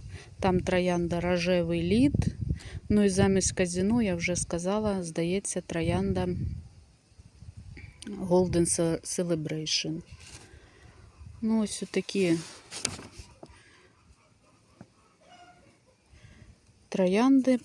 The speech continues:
Потім я ще замовляла фрезію. Так, щось вона у мене і нема, тої фрезії. Еритроніум, не знаю навіть. Тюльпани були,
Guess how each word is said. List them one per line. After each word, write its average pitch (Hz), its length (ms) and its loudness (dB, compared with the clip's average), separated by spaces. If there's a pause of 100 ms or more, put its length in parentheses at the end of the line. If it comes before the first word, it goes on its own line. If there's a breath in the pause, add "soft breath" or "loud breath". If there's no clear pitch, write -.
Потім 208 320 4
я 190 120 6
ще - 260 0
замовляла 175 840 2 (1160 loud breath)
фрезію. 233 840 6 (140)
Так, 202 180 0
щось - 280 -4
вона 190 240 2
у 190 40 2
мене 185 500 2
і 185 200 -2
нема, 180 300 2
тої 180 220 -4
фрезії. 180 720 -2
Еритроніум, 214 1300 4
не 196 200 2
знаю 185 460 0
навіть. 180 460 -2 (380 loud breath)
Тюльпани 196 640 2
були, 190 540 2